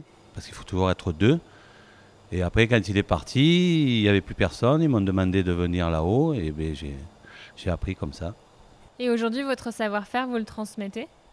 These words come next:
Speaker 1: Oui, ça fait dix ans que je forme Nicolas, euh, voilà, qui reste avec moi pour les chargements et qui me remplace quand je ne suis pas là.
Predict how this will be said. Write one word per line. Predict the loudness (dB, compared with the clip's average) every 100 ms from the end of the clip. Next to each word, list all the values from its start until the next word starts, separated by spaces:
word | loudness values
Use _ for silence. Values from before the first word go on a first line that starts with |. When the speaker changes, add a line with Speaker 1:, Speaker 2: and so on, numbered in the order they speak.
| -20 _
Speaker 1:
Oui, | 2 2
ça | 4 0
fait | 2 2 2
dix | 0 -2 2
ans | 2
que | 2
je | -4
forme | -4 -2 0 0 0 -2
Nicolas, | -4 -2 0 0 -2 _ _ _ _ _ _ _ _ -12
euh, | -8
voilà, | -4 -2 -2
qui | -2
reste | -2 0
avec | 0 0 0
moi | 0 0
pour | 0
les | -4
chargements | -4 -4 -4 -2 0 0
et | -2
qui | -4
me | -4
remplace | -4 -4 -6
quand | -6
je |
ne | -8
suis | -6
pas | -8
là. | -8